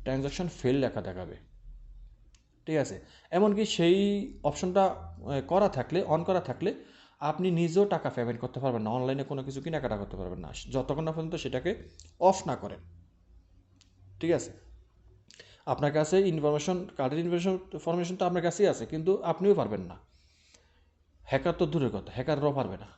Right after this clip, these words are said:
কার্ড লক করা থাকলেই হবে। কার্ড লক করা থাকলে কার্ড আনলক হ্যাকার করতে পারবে না। কার্ডের সিভিভি নাম্বারটা তারা হ্যাকের মাধ্যমে সংগ্রহ করে, পাসওয়ার্ড সংগ্রহ করে, কিন্তু তারা আলরাজি ব্যাংক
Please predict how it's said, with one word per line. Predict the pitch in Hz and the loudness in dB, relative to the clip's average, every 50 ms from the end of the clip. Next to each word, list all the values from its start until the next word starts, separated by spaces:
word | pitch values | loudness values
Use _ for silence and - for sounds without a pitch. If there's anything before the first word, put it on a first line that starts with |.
| _ _ _ | _ _ _
কার্ড | - 147 170 - - 151 | -2 -2 -2 0 2 2
লক | 139 135 135 - - | 2 2 2 0 0
করা | 143 131 123 | 2 2 2
থাকলেই | - 107 - 110 104 98 | 0 -4 -6 -6 -6 -6
হবে। | 92 87 65 - - - - - - - - _ _ _ _ _ _ _ _ - | -6 -8 -10 -14 -16 -20 -20 -20 -20 -20 -20 _ _ _ _ _ _ _ _ -4
কার্ড | 127 131 143 - 151 | -2 -2 -2 0 0
লক | 143 143 143 - | 0 0 0 0
করা | - 160 170 | -2 -2 0
থাকলে | 165 - 170 165 180 190 214 226 254 269 262 - - - - _ - | 0 -2 -2 0 2 2 4 4 2 2 -2 -6 -14 -20 -18 _ -4
কার্ড | 135 131 139 139 - - - | -2 -2 -2 -2 -4 -4 -2
আনলক | 139 147 139 135 135 147 170 190 - - - | 0 2 2 4 4 6 4 4 2 -2 -8
হ্যাকার | 120 107 - 127 - | -8 -6 -4 -4 -6
করতে | - 131 123 - - 117 | -6 -8 -8 -6 -4 -2
পারবে | - 127 117 104 98 | -2 0 0 -2 -4
না। | 87 90 - - - _ _ _ - - - _ - - | -6 -10 -14 -18 -20 _ _ _ -20 -20 -20 _ -10 -4
কার্ডের | 131 131 135 143 185 180 | -2 0 2 2 2 0
সিভিভি | - - - - 139 135 156 196 214 247 | 0 -4 -2 0 0 2 2 2 2 2
নাম্বারটা | 226 220 202 185 180 170 180 165 | 2 2 2 2 2 2 2 2
তারা | - 160 156 151 | 2 2 2 2
হ্যাকের | 117 113 110 - 151 151 | 2 -2 -4 -4 -4 -4
মাধ্যমে | 156 156 151 165 175 185 | -2 -4 -4 -4 -4 -4
সংগ্রহ | 190 - 147 123 120 113 117 113 | -4 -2 -2 -2 0 0 -2 -2
করে, | 117 139 147 175 208 - - - - - - _ - | 0 0 0 0 -2 -4 -6 -14 -20 -20 -20 _ 0
পাসওয়ার্ড | 151 160 165 - 202 196 196 - | 0 0 2 4 2 2 2 0
সংগ্রহ | - 143 123 120 120 107 | -2 -2 0 0 0 0
করে, | 101 104 101 98 | 0 -2 -2 -4
কিন্তু | - 147 147 151 156 | -4 -4 -4 -4 -4
তারা | 151 - 143 143 151 156 147 175 202 - - - - - - - - - - - - - - - - - - | -4 0 2 4 6 6 6 6 4 0 -6 -16 -20 -20 -20 -18 -18 -18 -18 -18 -18 -18 -18 -18 -16 -10 -2
আলরাজি | 135 156 185 185 202 196 175 180 180 | 2 6 8 10 10 10 8 6 2
ব্যাংক | 135 120 113 120 139 151 180 202 214 226 226 220 208 | 0 0 4 6 6 8 8 6 2 2 2 0 -2